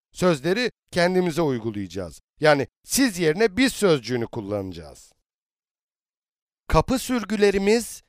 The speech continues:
demir ve tunç olacak ve gücümüz yaşamımız boyunca sürecektir. Ey Yeşurun, bize yardım için göklere ve bulutlara görkemle binen, Tanrı'ya benzer biri yok. Sığınağımız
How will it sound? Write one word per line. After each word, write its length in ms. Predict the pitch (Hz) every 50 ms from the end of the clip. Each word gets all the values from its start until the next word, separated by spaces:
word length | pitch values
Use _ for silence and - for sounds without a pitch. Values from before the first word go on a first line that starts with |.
| _ _ _ _ _ _ _
demir 420 | - 156 170 185 220 233 247 220 170
ve 120 | 190 185
tunç 420 | - _ - 220 226 208 175 - 147
olacak 580 | 135 120 104 107 98 - 104 92 82 _ _ _ _ _ _ _ -
ve 80 | 151
gücümüz 880 | 165 139 110 139 151 - 135 160 160 175 220 262 277 233 185 - - _ _ _ _ _ _ -
yaşamımız 800 | 113 147 143 - - 170 156 156 156 156 165 214 214 175 160
boyunca 400 | 185 185 180 175 170 147 170 160
sürecektir. 880 | - - 151 147 135 123 110 131 135 120 - _ - 95 80 - _ _ _ _ _ _ _ _ _ _ _ _ _
Ey 220 | 175 180 185 165
Yeşurun, 560 | 143 139 131 - - 135 107 101 92 76 69 _ _ _ _ _ _ _ _
bize 320 | 123 151 151 156 233 233
yardım 400 | 226 202 196 196 190 185 214 214
için 300 | 208 - - 214 220 190
göklere 580 | 170 175 175 - _ 175 170 165 175 190 208 196 - _ _ _ -
ve 180 | 170 170 131
bulutlara 540 | 143 165 180 202 196 - _ 208 196 196 196
görkemle 720 | 165 135 160 165 170 156 - - 202 196 190 175 156 131
binen, 360 | 113 117 117 110 95 80 73 - _ _ _ _ _ _
Tanrı'ya 460 | - 170 165 180 185 196 208 214 208 185
benzer 460 | 190 196 185 - 196 190 185 170 147
biri 220 | 175 170 185 175
yok. 400 | 170 202 202 175 - - - - _ _ _ _ _ _ _
Sığınağımız 880 | - - - 208 220 226 220 226 220 220 220 220 233 262 277 226 -